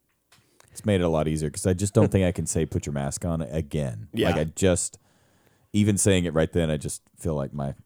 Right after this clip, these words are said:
Speaker 1: jaw got tense. But, um, so I was carrying that stick around, and I started thinking, I said, "You know," so I was talking to him about it. I said, "What makes this, is this stick funny?" And they're like, "I don't know."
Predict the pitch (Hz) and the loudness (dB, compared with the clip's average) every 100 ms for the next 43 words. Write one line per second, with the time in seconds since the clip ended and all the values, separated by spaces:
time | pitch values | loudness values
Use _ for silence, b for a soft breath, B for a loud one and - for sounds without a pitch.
0 | _ _ 87 87 73 73 73 - 76 65 | _ _ -8 -4 -4 -4 -8 -8 -8 -8
1 | - - b b b b b 95 101 110 | -12 -20 b b b b b 0 6 6
2 | - _ 98 95 90 85 92 - _ _ | 4 _ 2 2 2 -2 -6 -12 _ _
3 | _ _ _ _ _ - 117 107 - _ | _ _ _ _ _ 0 2 2 -4 _
4 | _ _ _ - 123 135 123 104 - 135 | _ _ _ -2 0 2 -2 -4 -4 -4
5 | 127 117 98 95 - 123 113 123 123 104 | 0 2 2 0 0 0 0 -2 0 -2
6 | 120 107 131 151 147 - - 127 - _ | -2 -4 -2 0 -2 -2 0 0 -2 _
7 | _ _ _ _ _ _ _ 110 110 - | _ _ _ _ _ _ _ 0 2 2
8 | 127 120 113 98 95 95 95 107 95 127 | 0 4 4 4 4 4 2 -2 2 2
9 | 185 110 104 95 - 101 95 92 - - | 2 2 2 2 0 2 4 2 -4 -8
10 | _ _ _ _ _ _ - 120 113 120 | _ _ _ _ _ _ 0 2 2 2
11 | - - - - - - 135 95 - - | 0 -4 -8 -8 -4 2 2 2 -4 -4
12 | 117 87 57 - _ _ _ _ _ - | 0 0 -4 -12 _ _ _ _ _ -4
13 | 117 101 101 104 104 92 | 0 2 2 4 4 2